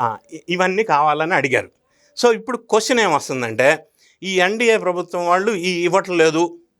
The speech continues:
ఫెసిలిటీస్ అని ఒక అపవాదు. ఈ మాట ఎందుకు అంటున్నానంటే, నిన్న పెద్దిరెడ్డి రామచంద్రారెడ్డి వాళ్ళ కొడుకు జైల్లో ఉన్నప్పుడు వెళ్ళొచ్చిన సందర్భంలో ప్రెస్లో మాట్లాడుతూ,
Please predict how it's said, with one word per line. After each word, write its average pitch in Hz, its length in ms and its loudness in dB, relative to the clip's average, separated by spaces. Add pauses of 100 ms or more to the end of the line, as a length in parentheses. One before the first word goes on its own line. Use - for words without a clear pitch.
(300)
ఫెసిలిటీస్ 156 580 0 (220)
అని 185 120 -2
ఒక 160 180 0
అపవాదు. 143 560 0 (120)
ఈ 160 80 -6
మాట 165 240 0
ఎందుకు 143 200 -6
అంటున్నానంటే, 107 640 -4 (420)
నిన్న 175 380 0 (540)
పెద్దిరెడ్డి 202 460 0
రామచంద్రారెడ్డి 147 1120 0 (260)
వాళ్ళ 147 180 0
కొడుకు 220 340 0
జైల్లో 165 400 0
ఉన్నప్పుడు 151 400 -4
వెళ్ళొచ్చిన 139 400 0
సందర్భంలో 123 580 -2
ప్రెస్లో 165 360 -2
మాట్లాడుతూ, 131 720 0